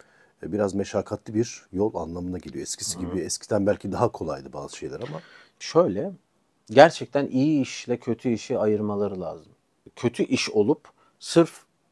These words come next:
Speaker 2: takipçisi var diye, sırf şu kadar bilmem hangi videosu şu kadar izlenmiş, şu kadar tıklanmış diye, "Aa bu iyi, biz buna yatırım yapalım, biz, e, buna proje yapalım, biz bu insanı destekleyelim."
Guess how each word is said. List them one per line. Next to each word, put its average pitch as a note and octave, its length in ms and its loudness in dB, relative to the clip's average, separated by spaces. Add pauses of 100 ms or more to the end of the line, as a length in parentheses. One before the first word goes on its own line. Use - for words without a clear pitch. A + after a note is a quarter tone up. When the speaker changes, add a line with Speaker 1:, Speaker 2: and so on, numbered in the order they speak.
(440)
Speaker 2:
takipçisi C3 720 2
var C#3+ 220 8
diye, G2 160 0
sırf C#3 280 -2
şu - 160 -12
kadar C3 340 4 (160)
bilmem B2+ 420 0 (140)
hangi B2+ 360 -2
videosu A#2+ 380 -6
şu - 120 -18
kadar A#2+ 220 4
izlenmiş, A2+ 500 0
şu - 120 -20
kadar A#2 260 0
tıklanmış B2 720 2
diye, A2+ 320 4 (420)
"Aa D3 280 12
bu D3+ 160 4
iyi, D#3+ 260 4 (280)
biz D3 320 0
buna D#3+ 320 6 (320)
yatırım D3+ 380 4
yapalım, A2+ 480 4
biz, C3 260 -2 (960)
e, G#2 220 -4
buna C3 160 0
proje C3 400 -2
yapalım, A#2+ 460 0 (200)
biz A#2+ 280 -2
bu B2 240 4
insanı B2+ 420 0
destekleyelim." B2+ 920 0